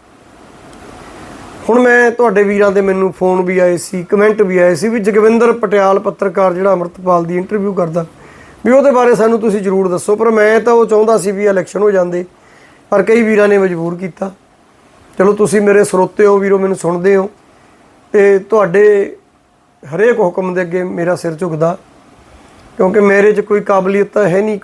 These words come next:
ਨਾ ਮੈਂ ਕੋਈ, ਮੇਰੀ ਔਕਾਤ ਹੈ ਐਡੀ ਕਿ ਤੁਸੀਂ ਮੈਨੂੰ ਬਰਦਾਸ਼ਤ ਕਰਦੇ ਹੋ, ਸੁਣਦੇ ਹੋ। ਜਗਵਿੰਦਰ ਪਟਿਆਲ ਜਿਹੜਾ ਪੱਤਰਕਾਰ ਆ, ਉਹ ਸਮੇਧ ਸਿੰਘ ਸੈਣੀ ਦਾ ਪੀ ਐਸ ਓ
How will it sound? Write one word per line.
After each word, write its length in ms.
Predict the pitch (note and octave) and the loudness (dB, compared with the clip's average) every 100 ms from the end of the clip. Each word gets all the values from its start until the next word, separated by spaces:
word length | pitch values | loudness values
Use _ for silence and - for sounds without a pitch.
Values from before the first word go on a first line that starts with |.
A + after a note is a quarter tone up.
| G3 | -2
ਨਾ 240 | F#3 F#3+ | 0 2
ਮੈਂ 200 | G3 F#3+ | 2 0
ਕੋਈ, 400 | F#3 G3 F#3 G3 - _ _ _ _ - | 0 -4 -4 -8 -14 _ _ _ _ -4
ਮੇਰੀ 240 | F3+ G3 | 0 2
ਔਕਾਤ 420 | G3+ G#3 F#3 F#3 G3+ | 2 2 0 2 2
ਹੈ 40 | |
ਐਡੀ 380 | G3 E3+ F3+ F#3 _ _ _ _ _ _ | 0 -2 -6 -8 _ _ _ _ _ _
ਕਿ 80 | G#3+ | -6
ਤੁਸੀਂ 280 | G3 F3+ G3 | -4 -2 0
ਮੈਨੂੰ 280 | F#3+ G3 F#3+ | 2 2 2
ਬਰਦਾਸ਼ਤ 440 | F3+ F3 E3 - | 2 2 0 -2
ਕਰਦੇ 300 | F3+ E3+ E3 | -2 -2 -2
ਹੋ, 100 | F3 | -4
ਸੁਣਦੇ 360 | E3 D#3+ D#3 D#3 | -4 -6 -6 -8
ਹੋ। 160 | C#3+ D#3+ _ _ _ - - - - - - - | -10 -16 _ _ _ -20 -20 -20 -20 -20 -20 -8
ਜਗਵਿੰਦਰ 560 | E3+ F#3 G3+ G3+ G#3+ A#3+ | -2 0 2 2 2 0
ਪਟਿਆਲ 460 | B3 G3+ G3+ F#3 F3+ | 0 0 2 2 0
ਜਿਹੜਾ 200 | F#3+ G3+ | 0 0
ਪੱਤਰਕਾਰ 560 | G3 - F#3 F#3 F3 | -2 -6 -4 -2 -2
ਆ, 200 | E3 E3 - _ _ _ _ _ - - _ _ - - - - - - | -2 -8 -14 _ _ _ _ _ -20 -20 _ _ -20 -20 -20 -20 -8 0
ਉਹ 180 | A#3 B3 | 2 2
ਸਮੇਧ 400 | G3 F#3+ A3+ A#3 | 0 0 2 0
ਸਿੰਘ 260 | - A#3+ | -4 -4
ਸੈਣੀ 380 | G#3+ G#3 G3 G#3 | -4 -2 0 0
ਦਾ 120 | G#3+ | -2
ਪੀ 300 | A3 - G#3 | -4 -6 -2
ਐਸ 240 | G#3 G#3 G3+ | 0 0 2
ਓ 240 | G3 G3 | 2 0